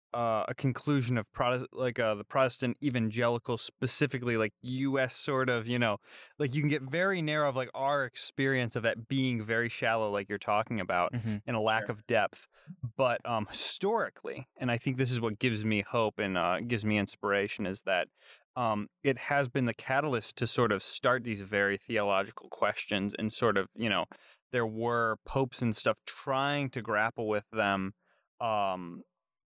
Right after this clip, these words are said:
Speaker 1: in the past. And at the end of the day, you know, um, to, to use an outside example to sort of, like, again, give us hope is that, uh, in mathematics,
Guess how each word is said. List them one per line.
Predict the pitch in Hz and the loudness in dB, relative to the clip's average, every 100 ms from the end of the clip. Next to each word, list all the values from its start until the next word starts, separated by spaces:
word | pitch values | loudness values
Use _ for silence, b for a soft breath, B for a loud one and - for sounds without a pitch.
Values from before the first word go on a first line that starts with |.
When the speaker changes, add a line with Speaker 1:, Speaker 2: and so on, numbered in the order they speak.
| _ | _
Speaker 1:
in | 143 | 0
the | 113 | 0
past. | - - 143 120 107 - - - - | -2 -4 0 0 -4 -8 -12 -12 -6
And | 139 135 127 123 | 0 2 0 -2
at | 127 | -4
the | 135 | -2
end | 143 151 | 0 0
of | |
the | 127 | 0
day, | 123 127 127 123 120 b b b b _ | 0 0 0 -2 -6 b b b b _
you | 139 | -2
know, | 127 120 117 - | 2 2 0 -2
um, | 120 117 107 101 104 _ _ _ _ _ - - | 0 2 2 0 -6 _ _ _ _ _ -12 -2
to, | 127 117 - | 0 0 -2
to | 131 | -2
use | 131 123 | 0 0
an | 120 | -2
outside | 120 135 131 135 117 | 0 0 0 -2 -2
example | 104 107 110 110 117 101 | -2 -2 0 0 0 -2
to | |
sort | - 127 110 | -2 0 2
of, | 104 | 2
like, | 104 98 - | 2 0 -2
again, | 117 107 98 98 | -4 -2 -2 0
give | 127 107 | 2 2
us | - | 0
hope | - 110 104 - | -2 0 0 -2
is | 117 101 | -4 -2
that, | 110 104 101 | 0 0 2
uh, | 98 95 - b b b b b _ _ | 0 0 -4 b b b b b _ _
in | 156 147 139 | -4 0 2
mathematics, | 131 127 143 143 131 - - | 0 0 0 0 -2 -4 -10